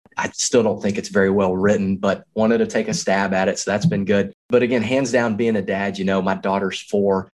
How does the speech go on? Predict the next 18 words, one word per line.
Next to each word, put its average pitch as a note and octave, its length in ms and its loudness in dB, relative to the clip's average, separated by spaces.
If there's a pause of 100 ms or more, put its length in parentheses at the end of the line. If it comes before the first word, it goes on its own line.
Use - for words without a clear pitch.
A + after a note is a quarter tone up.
and G2 80 -6
she's G2 200 -4
getting B2 220 0
to A2+ 100 0
a - 360 -16
point D#3 320 2
in C#3+ 60 2
her B2 160 2
life A2 380 0
where G#2+ 80 -2
she - 340 -4
knows G2+ 320 2
the G#2 60 -8
difference G#2 340 -2
between G2+ 240 -4
right F#2 240 0
and G2 160 0
wrong. G2+ 480 2